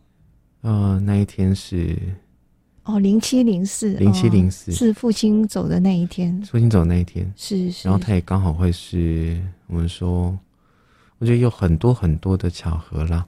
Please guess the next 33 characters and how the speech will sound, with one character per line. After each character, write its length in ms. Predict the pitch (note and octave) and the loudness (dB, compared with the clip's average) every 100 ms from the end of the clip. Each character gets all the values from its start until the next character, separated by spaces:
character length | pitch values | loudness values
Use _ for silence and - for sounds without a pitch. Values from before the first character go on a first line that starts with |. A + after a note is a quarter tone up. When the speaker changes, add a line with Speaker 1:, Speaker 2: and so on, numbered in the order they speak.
| - | 0
Speaker 2:
嗯。 260 | A3+ F#3+ F3 _ _ _ | 2 2 -2 _ _ _
Speaker 1:
零 100 | - | -4
七 140 | F#2+ A2+ | 2 4
零 120 | G2+ | 4
四 120 | F#2+ | 4
刚 200 | G#2+ G#2+ | 0 2
好 100 | A2 F#2 | 4 2
也 180 | F2+ D#2+ | 2 -4
是， 340 | - F2+ E2+ | -2 0 2
就 120 | E2+ | 2
是 400 | E2+ - E2 E2+ F#2 | -2 -2 -2 -2 -4
美 160 | F2+ D2+ | -4 -4
国 380 | - - C#2+ D#2+ | -4 -6 -4 -6
的 200 | F#2+ - - G2 G2+ | -6 -8 -6 -6 -6
Speaker 2:
国 120 | - | -2
庆 320 | G3 - G3+ F#3 | -2 0 0 0
日。 80 | |
Speaker 1:
是 140 | F3+ G2+ | -2 -4
国 160 | - | -4
庆 160 | E2+ F2+ | -4 -4
日。 180 | F2 F2+ F#2+ | -4 -6 -8
Speaker 2:
嗯， 200 | G#3+ A3 G#3 | -6 -4 -4
嗯， 120 | G3+ G3 | -4 -4
嗯。 100 | F#3+ | -6
Speaker 1:
对， 240 | E2+ F#2+ G2 _ _ | -6 -8 -14 _ _
那 380 | G2+ F#2+ F2+ F2+ - _ _ _ _ _ _ _ _ _ | -2 0 0 -4 -8 _ _ _ _ _ _ _ _ _
我 100 | - | -6
觉 60 | A#2 | 0
得 60 | C3 | 2
那 160 | E3 | 4
个 100 | C#3+ | 2
是 240 | A2+ B2+ A2+ | 0 0 0
一 140 | A2 | 0